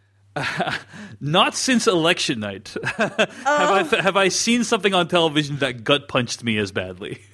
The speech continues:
Speaker 2: Oh, no.
Speaker 1: <laughs> Which was, she, for the longest time, people have been saying Bernard and Arnold are the same person. They've a-, there's actually a name for this theory, the Bernarnold theory,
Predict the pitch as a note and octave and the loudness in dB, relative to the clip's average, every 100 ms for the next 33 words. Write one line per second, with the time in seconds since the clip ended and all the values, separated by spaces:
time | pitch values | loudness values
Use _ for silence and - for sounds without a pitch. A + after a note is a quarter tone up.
0 | - A3+ G#3+ G#3 - - A3+ - F3 G#3 | -2 0 0 -4 -6 -6 -8 2 4 4
1 | G3+ F#3 F3+ E3+ D#3 - - - - - | 6 8 8 8 4 -2 -8 -20 -20 -20
2 | - _ _ _ C#3 - E3+ D#3+ E3+ D#3+ | -20 _ _ _ -8 -6 -4 -6 -4 -4
3 | - F#3+ E3+ E3+ F3 B3+ D4+ G#3 F3+ D3 | 2 4 6 6 6 4 2 2 2 2
4 | C#3 E3+ E3+ D3+ D3 C3 D3+ C#3+ B2 C#3 | 0 2 4 4 2 2 2 2 0 4
5 | D3+ G3 G3+ D#3 C#3+ C#3 C3 - D3+ D3+ | 6 6 4 2 2 2 0 -2 0 0
6 | C3+ A#2+ - A#2+ A2+ C3 B2+ A#2+ C#3+ - | 0 -4 -2 -2 2 0 0 0 0 2
7 | C3 B2+ B2+ D3 A3 B3 A#3 - D3 C3+ | 0 0 2 2 4 2 0 0 2 2
8 | C3 B2+ C#3+ C#3 C#3+ D#3+ C#3 A#2+ A2+ G2+ | 2 2 2 4 4 6 2 2 -4 -2
9 | G2+ C3 | -4 -8